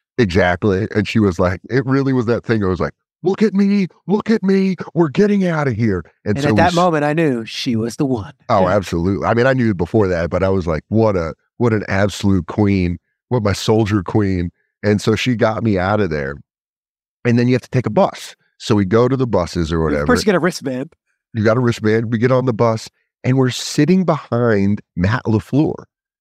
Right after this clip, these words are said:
Speaker 1: because at the
Speaker 2: His
Speaker 1: time
Speaker 2: brother, Mike, is the
Speaker 1: Mike
Speaker 2: passing game coordinator. Sure.
Speaker 1: Exactly. Mike LaFleur, uh, was the passing game coordinator at the time. So we're sitting behind the LaFleurs.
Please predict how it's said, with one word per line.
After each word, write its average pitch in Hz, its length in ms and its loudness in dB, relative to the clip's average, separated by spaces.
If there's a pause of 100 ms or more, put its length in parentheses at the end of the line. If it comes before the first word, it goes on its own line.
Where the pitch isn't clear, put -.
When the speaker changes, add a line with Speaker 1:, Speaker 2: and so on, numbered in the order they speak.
(100)
Speaker 1:
because 101 720 0
at 110 140 0
the 135 80 -4
Speaker 2:
His 147 80 -4
Speaker 1:
time - 120 2
Speaker 2:
brother, 175 280 4
Mike, 175 400 0
is 170 240 -4
the 185 120 -4
Speaker 1:
Mike 180 220 2
Speaker 2:
passing 180 140 -2
game 139 200 0
coordinator. 131 560 -4
Sure. 123 100 0
Speaker 1:
Exactly. 117 420 2
Mike 131 240 2
LaFleur, 101 560 -2 (380)
uh, 92 360 4
was 98 400 0
the 92 80 -2
passing 139 380 0
game 85 120 0
coordinator 87 380 0
at 80 80 -2
the - 80 -10
time. 85 240 -2
So - 120 -2
we're 107 140 0
sitting 170 360 0
behind 135 340 2
the 120 60 0
LaFleurs. 98 680 -2